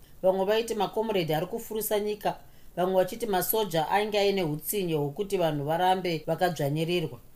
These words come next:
"Imi vasikana, musamhanyirira kuzvitonga uku. Kune dzimwe nyika dzakatora kuzvitonga, asi nhasi vari kuchema noutongi hwavatema, hama dzavo. Munyika idzi, munhu chibvudzi zvako haumboonekwi kuti ndiwani."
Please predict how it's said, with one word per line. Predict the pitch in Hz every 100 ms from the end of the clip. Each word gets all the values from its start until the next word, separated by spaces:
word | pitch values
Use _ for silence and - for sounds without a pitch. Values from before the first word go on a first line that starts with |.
| - -
"Imi | 233 233
vasikana, | 220 226 - 254 170 135 - -
musamhanyirira | 190 214 277 277 180 175 214 240 226
kuzvitonga | 190 165 151 147 196 202 202
uku. | 170 - - -
Kune | 285 302 220
dzimwe | 147 208 247 226
nyika | 208 185 190
dzakatora | 156 156 180 196 226 226
kuzvitonga, | 202 143 151 208 208 208 208 208
asi | - 175 247
nhasi | 175 185 196
vari | 226 220
kuchema | 208 220 190 - 208 208 208
noutongi | 202 190 175 185 185 190
hwavatema, | 143 139 165 196 170 156 160 -
hama | 147 190 208 156
dzavo. | 139 139 143 170 - - - -
Munyika | 190 220 226 226 220
idzi, | 208 202 139 139 - - -
munhu | 180 202 196 180 165 -
chibvudzi | - 247 151 202 220 160 165
zvako | 170 165 165 151 -
haumboonekwi | 147 160 208 247 226 233 220 202 214
kuti | 208 175
ndiwani." | 170 180 190 175 151 156